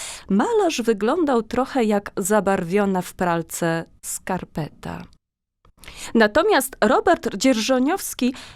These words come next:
wyglądał jak typowy przedstawiciel Urzędu Miasta. W skład typowości wchodzą oczywiście eleganckie buty, skarpety,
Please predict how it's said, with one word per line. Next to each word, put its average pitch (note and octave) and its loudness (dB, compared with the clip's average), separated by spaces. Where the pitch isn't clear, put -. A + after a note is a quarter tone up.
wyglądał E4+ 2
jak C#4 2
typowy B3+ 2
przedstawiciel A3 -2
Urzędu F3+ 0
Miasta. - -4
W - -10
skład E4 0
typowości F3+ -2
wchodzą A#3+ 0
oczywiście G3+ -2
eleganckie F#3+ 2
buty, E3 -4
skarpety, C4 -4